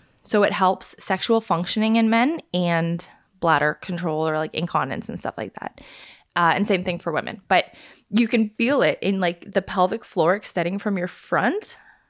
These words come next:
So, like, where, um, your clitoris would be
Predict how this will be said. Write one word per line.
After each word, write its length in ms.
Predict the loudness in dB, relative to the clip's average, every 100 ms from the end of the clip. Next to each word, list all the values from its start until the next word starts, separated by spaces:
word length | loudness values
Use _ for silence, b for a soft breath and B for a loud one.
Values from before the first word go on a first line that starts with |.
| b b -14
So, 300 | 0 2 4
like, 280 | 4 2 0
where, 560 | 0 2 2 2 0 0
um, 640 | 0 0 -2 -6 -8 -10 -12 _ -8
your 240 | -2 0 0
clitoris 440 | -6 -2 0 0
would 100 | -2
be 300 | -4 -4 -6